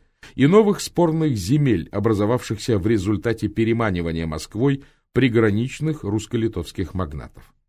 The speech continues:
На сей раз у Литвы появился союзник – Ливонский орден, но в военном отношении проку от него оказалось немного, немцы вели себя пассивно. Зато всегдашний союзник Москвы, крымский хан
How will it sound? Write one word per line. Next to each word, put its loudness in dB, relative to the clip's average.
На 4
сей 4
раз 2
у 2
Литвы 0
появился -2
союзник – -6
Ливонский 0
орден, -6
но 2
в -2
военном 2
отношении -2
проку -2
от -4
него 0
оказалось -2
немного, -8
немцы 0
вели 0
себя -4
пассивно. -14
Зато 2
всегдашний 0
союзник -2
Москвы, -2
крымский -4
хан -4